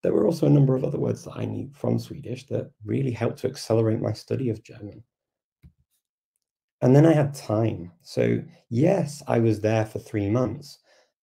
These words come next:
but how often and how long was I studying? I was studying every day for about eight hours.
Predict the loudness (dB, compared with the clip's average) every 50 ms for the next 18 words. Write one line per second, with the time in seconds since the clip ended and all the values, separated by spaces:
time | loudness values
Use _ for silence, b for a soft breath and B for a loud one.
0 | _ _ 0 2 2 2 2 -2 _ _ _ _ _ _ _ -20 -18 -4 2 4
1 | 6 8 8 6 4 2 -4 -6 -2 -2 -2 -2 -2 -6 -8 -8 -6 -6 -6 -8
2 | -6 -2 -2 0 2 2 2 2 2 0 0 -2 -4 -6 -10 -14 -12 -14 -12 -10
3 | -8 -8 -10 -10 -14 b b b b b b b b _ -14 -10 -8 -8 -6 -4
4 | -2 0 2 2 2 2 2 0 0 0 0 -2 0 0 0 0 0 -2 -4 -4
5 | -6 b b b b b -4 -2 -2 -2 -2 -2 -2 -2 -2 -2 -4 -6 -4 -4
6 | -4 -6 -8 -12 -16 -20 -20